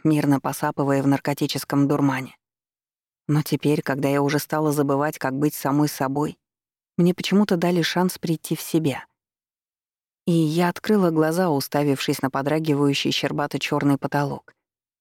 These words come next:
Чувствую, как пульсирует, разваливается от боли голова, и как мою спину холодит неровное каменное ложе.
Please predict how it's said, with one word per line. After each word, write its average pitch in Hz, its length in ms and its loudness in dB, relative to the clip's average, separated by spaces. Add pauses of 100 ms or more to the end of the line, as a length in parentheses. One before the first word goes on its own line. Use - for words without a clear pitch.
(240)
Чувствую, 147 420 -2
как - 220 -4
пульсирует, 147 720 0
разваливается 151 800 0
от 139 100 -2
боли 151 320 2
голова, 143 600 -2 (500)
и 185 100 2
как 196 200 0
мою 170 300 4
спину 180 340 2
холодит 151 480 0
неровное 156 500 4
каменное 147 560 4
ложе. 131 360 -2